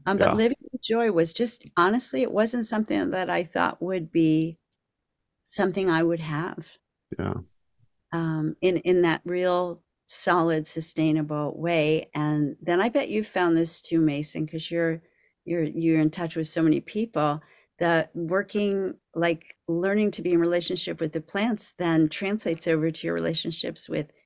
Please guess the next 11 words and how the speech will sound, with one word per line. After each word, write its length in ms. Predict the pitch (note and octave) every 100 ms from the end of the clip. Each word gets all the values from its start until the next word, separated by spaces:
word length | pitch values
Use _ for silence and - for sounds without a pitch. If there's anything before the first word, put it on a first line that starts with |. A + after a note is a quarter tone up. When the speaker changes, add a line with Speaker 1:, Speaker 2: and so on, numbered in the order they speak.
| _
Speaker 1:
humans. 600 | - G#3+ B3 - - - - _ _ _ _ _ _ -
Speaker 2:
Absolutely. 600 | G#2 - G2 A2 F2+ F#2 _ _ _ _ _
Speaker 1:
Yeah. 180 | D#3+ A#2+ -
Speaker 2:
Yeah. 200 | - - F#3+
Speaker 1:
Yeah. 140 | F3 C#3+ _ _ -
And 120 | E3
they 100 | F3
become 400 | F3+ E3+ F3+ E3+
juicier 480 | D#3+ E3 E3 F3 E3+
too. 460 | - G#3+ G3+ D3+ - _ _ _
Speaker 2:
Yeah. 180 | - -